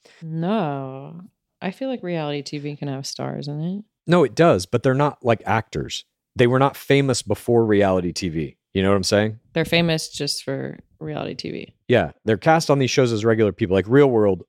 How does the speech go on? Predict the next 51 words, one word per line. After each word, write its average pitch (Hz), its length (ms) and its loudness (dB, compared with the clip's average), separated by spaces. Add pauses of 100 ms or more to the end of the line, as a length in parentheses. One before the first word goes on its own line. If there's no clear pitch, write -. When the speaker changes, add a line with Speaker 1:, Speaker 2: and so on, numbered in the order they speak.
Speaker 2:
literally, 110 580 4
the 95 160 0
opening 104 380 2
is 95 160 -2
like, 87 220 0 (240)
"What 113 120 2
happens 180 420 0
when 104 100 -2
you 101 80 -4
take 101 240 -2
six - 340 -4
regular 170 320 0
people 123 400 0
and 101 100 -2
put 143 180 0
'em 175 120 0
in 180 80 2
a 180 160 -2 (260)
loft 202 440 2
and 180 100 0
live 202 160 4
together 123 420 2
and 123 120 -2
no, 131 100 0
no, 135 80 0
no, 131 100 0
no, 127 100 -2
no?" 98 160 -4 (560)
Then 120 120 2
they 131 60 4
become 127 280 0
famous. 95 460 -4 (360)
That 135 420 2
is, 113 300 0 (100)
is 104 240 0
kind 160 260 2
of 143 80 2
in 110 100 0
third 151 260 4
wave, 113 200 4 (180)
wave 113 340 2
T 117 120 0
V, 107 140 2
it's 90 140 0
gone. 87 520 -2 (540)
Like, 104 200 0
you 107 140 0
have 143 300 0
to 131 80 0
still 135 400 2
be 117 480 2